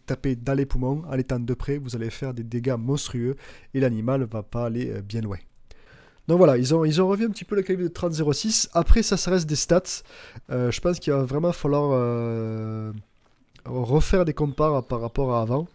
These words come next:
comment c'était. Mais, euh, voilà, n'hésitez pas à mettre dans les commentaires si vous, vous sentez une réelle différence maintenant lorsque vous utilisez la trente zéro six.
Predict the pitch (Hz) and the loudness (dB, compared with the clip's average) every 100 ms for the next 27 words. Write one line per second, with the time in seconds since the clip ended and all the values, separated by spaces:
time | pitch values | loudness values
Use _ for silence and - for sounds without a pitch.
0 | - - 120 117 113 147 - - - - | -14 -8 -6 -6 -6 -8 -10 -20 -20 -20
1 | - 127 131 135 127 120 117 117 131 110 | -12 -6 -2 0 0 -2 -2 -2 -2 0
2 | 131 147 202 214 196 190 - 139 180 185 | 0 2 6 8 6 4 2 6 6 8
3 | 175 156 151 190 156 - 151 170 160 156 | 2 0 0 2 2 0 -4 -4 -2 -2
4 | 147 156 127 151 156 - 127 139 165 127 | -2 -2 2 2 0 -2 0 0 0 -4
5 | 120 123 143 - 123 113 120 123 123 - | -2 -2 -2 -6 -10 -8 -6 -2 -2 -2
6 | 120 113 113 - 170 | -4 -4 -4 -6 -8